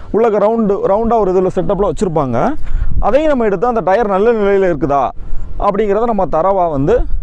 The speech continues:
செக் பண்றது வந்து ரொம்ப, ரொம்ப நல்லது. ஏன்னா வந்து டயர் அப்படிங்கிறது ரொம்ப முக்கியம். டயர்களையும் வந்து நம்ம வந்து நல்ல முறையில வைத்துக் கொள்வது வந்து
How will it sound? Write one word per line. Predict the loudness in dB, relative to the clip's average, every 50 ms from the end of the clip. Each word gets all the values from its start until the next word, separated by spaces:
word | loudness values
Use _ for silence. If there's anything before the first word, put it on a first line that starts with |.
| 0 2
செக் | 2 0 0 -2 -2
பண்றது | -2 -2 0 0 0 -2
வந்து | -2 -2 -2 0
ரொம்ப, | 0 0 0 0
ரொம்ப | -2 -2 -2 -2 -2
நல்லது. | 0 0 0 0 0 0 -2 -2 -2 -2 -2 -2 -2 -2 -2 -2 -2 -2 -2 -2 -2
ஏன்னா | 0 0 0 0
வந்து | 0 -2 -2 0
டயர் | 0 2 4 4 4 4 4 2
அப்படிங்கிறது | 0 0 0 0 0 0 0 0
ரொம்ப | 0 -2 -2 -2
முக்கியம். | -2 -2 -2 -2 -2 0 0 0 -2 -6 -8 -12 -14 -12 -8 -4
டயர்களையும் | -2 2 2 4 4 4 4 2 2 2 2
வந்து | 0 0 0 0 0
நம்ம | -2 0 0 -2
வந்து | 0 0 0
நல்ல | 0 2 2 2 2
முறையில | 0 0 0 2 2 2 2
வைத்துக் | 2 0 0 -2 0
கொள்வது | 0 0 0 0 0 0 0
வந்து | 2 2 2 0 0